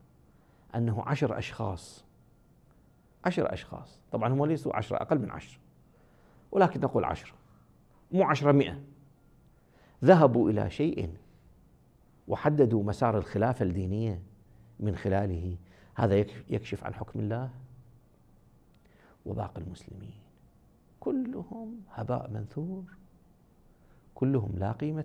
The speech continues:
لهم. ما أدري يعني، هل المسلمين وصلوا إلى هذا الحد من ضعف الفكر بحيث تقودهم هذه الجماعة وهم يطيعونها بشكل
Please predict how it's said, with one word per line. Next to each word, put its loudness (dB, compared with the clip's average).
لهم. -6
ما -14
أدري -20
يعني، -20
هل -2
المسلمين -6
وصلوا -4
إلى -6
هذا -6
الحد -4
من -4
ضعف -2
الفكر 2
بحيث 4
تقودهم 4
هذه 4
الجماعة 2
وهم 8
يطيعونها 2
بشكل 2